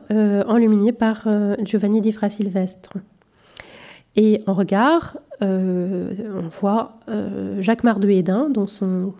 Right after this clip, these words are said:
carnet de modèles, euh, prendre, en fait, euh, un, un feuillage, un fleuron d'acanthe,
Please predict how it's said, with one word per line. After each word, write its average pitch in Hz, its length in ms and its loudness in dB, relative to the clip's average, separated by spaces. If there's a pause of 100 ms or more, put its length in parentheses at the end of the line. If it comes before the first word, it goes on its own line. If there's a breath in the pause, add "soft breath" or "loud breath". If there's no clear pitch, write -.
(120)
carnet 226 260 2
de 208 80 4
modèles, 190 540 2 (500 loud breath)
euh, 180 460 0
prendre, 233 600 0
en 196 140 -4
fait, 208 400 -4 (420 soft breath)
euh, 180 540 -4
un, 185 580 -2
un 185 100 -8
feuillage, 214 640 -2
un 175 360 -4
fleuron 220 380 2
d'acanthe, 190 640 -4